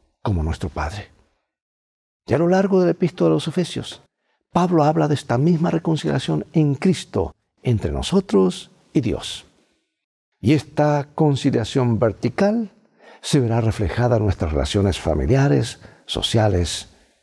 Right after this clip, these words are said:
y laborales. Permite que esto sea una realidad en tu vida, en tu familia, en tu iglesia, en tu sociedad.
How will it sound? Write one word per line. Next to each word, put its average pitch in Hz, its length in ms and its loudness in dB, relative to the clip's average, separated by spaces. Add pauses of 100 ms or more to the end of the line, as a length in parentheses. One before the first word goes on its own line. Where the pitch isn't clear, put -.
(220)
y - 80 -4
laborales. 71 720 -2 (840)
Permite 95 380 2
que 67 60 -2
esto - 160 -4
sea 82 160 0
una 80 120 2
realidad 69 460 0 (760)
en - 120 -16
tu 95 120 0
vida, 156 440 2 (840)
en - 120 -14
tu - 60 -8
familia, 120 640 2 (520)
en 160 120 2
tu 147 120 0
iglesia, 78 600 0 (640)
en 104 200 2
tu - 140 -2
sociedad. 69 540 0